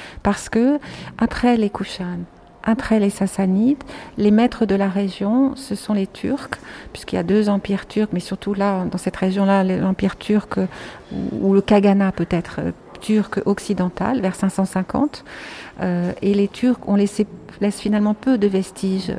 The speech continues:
de, de leur culture. Ce sont des populations nomades, donc là aussi, on est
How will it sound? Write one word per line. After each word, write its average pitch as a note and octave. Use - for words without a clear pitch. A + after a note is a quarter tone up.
de, F#3
de F#3
leur F3+
culture. A#3
Ce -
sont G3
des F3+
populations F#3+
nomades, F#3+
donc -
là F#3+
aussi, -
on G3+
est G3